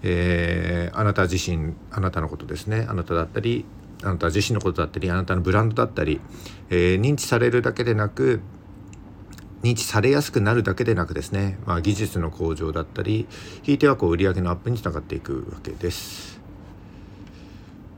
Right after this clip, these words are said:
まあ、例えばあの、あ、例えばというか、ちょっと話は変わるんですけども、あの、幕の内弁当ってありますよね。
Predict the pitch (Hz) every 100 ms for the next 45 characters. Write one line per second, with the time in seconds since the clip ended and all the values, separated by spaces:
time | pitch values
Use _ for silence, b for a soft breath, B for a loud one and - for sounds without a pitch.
0 | - - - - - - - - - 113
1 | 131 160 190 101 101 - - - - -
2 | - - 101 147 127 104 87 156 107 151
3 | 160 165 - 113 107 - 82 85 82 82
4 | 85 87 - 160 180 175 170 180 - 101
5 | - 78 82 80 85 69 67 -